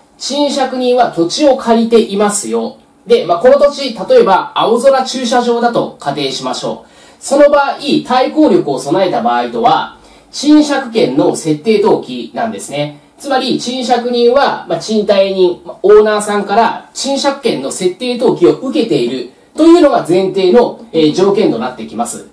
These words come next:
要件ですね。で、そういった前提があった上で、一番から見ていきます。不動産の占有を第三者が妨害しているとき、これどういった場合かっていうと、まあ、青空駐車場借りてるわけですよ、賃借人は。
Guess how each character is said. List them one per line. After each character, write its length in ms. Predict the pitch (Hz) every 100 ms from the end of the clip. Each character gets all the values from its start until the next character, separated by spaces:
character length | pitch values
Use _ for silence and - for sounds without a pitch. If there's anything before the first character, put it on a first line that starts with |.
| -
要 240 | 170 180
件 180 | - -
で 60 |
す 100 | -
ね。 260 | - 220 - _ _ _ -
で、 160 | 254
そ 240 | 233 302 302
う 40 |
い 180 | 285 -
っ 20 |
た 200 | 302 -
前 260 | 196 220 220
提 220 | 214 196
が 140 | 180 240
あ 200 | 277 -
っ 40 | -
た 240 | - -
上 320 | 190 233 294 285
で、 340 | 285 - -
一 220 | 165 -
番 180 | 233 -
か 80 | -
ら 100 | -
見 120 | 127
て 60 | 113
い 100 | 107
き 80 | -
ま 100 | 110
す。 240 | - - _ _ _ _ _ _
不 100 | 220
動 220 | 320 330
産 200 | 311 285
の 60 | 277
占 300 | 262 262 262
有 100 | 247
を 400 | 226 262 233 226
第 260 | 262 392
三 240 | 151 220 202
者 140 | -
が 140 | 117 110
妨 240 | 175 190
害 200 | 190 180
し 80 | 175
て 140 | 180
い 100 | 170
る 60 | 156
と 160 | 151
き、 340 | 147 139 123 - _
こ 80 | -
れ 80 | -
ど 160 | -
う 40 | 143
い 20 |
っ 40 | -
た 120 | -
場 120 | 117
合 100 | 135
か 140 | 113
っ 80 | 113
て 40 | 120
い 140 | 110
う 20 |
と、 300 | - - - - -
ま 100 | 214
あ、 120 | 196
青 140 | 220
空 180 | 226 214
駐 180 | - 214
車 100 | 208
場 260 | 185 170 -
借 220 | - 247
り 40 | 233
て 80 | 247
る 80 |
わ 120 | 226 226
け 80 |
で 80 | 135
す 120 | 113
よ、 100 | 110
賃 280 | 101 - 139
借 220 | - -
人 160 | 120 113
は。 240 | 110 107